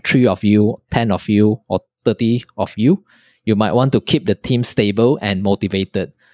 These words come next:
Be honest to your employees. Tell them what are the challenges the company is facing. Is it we don't have enough cash flow?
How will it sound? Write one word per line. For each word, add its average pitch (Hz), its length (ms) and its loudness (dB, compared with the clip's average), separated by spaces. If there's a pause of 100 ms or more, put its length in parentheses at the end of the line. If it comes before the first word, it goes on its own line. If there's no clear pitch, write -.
(220)
Be 135 180 0
honest 147 680 2
to 131 100 2
your 107 220 2
employees. 95 840 -2 (120)
Tell 131 260 2
them 135 380 -2 (100)
what 143 180 0
are 101 100 -2
the 92 120 -4 (180)
challenges 110 800 0 (300)
the 98 80 0
company 101 460 -2
is 85 120 -4
facing. 92 540 -2 (140)
Is 101 160 -2
it 139 100 4
we 92 140 0
don't 101 160 2
have 113 400 -2
enough 92 540 -6
cash - 240 -4
flow? 123 400 0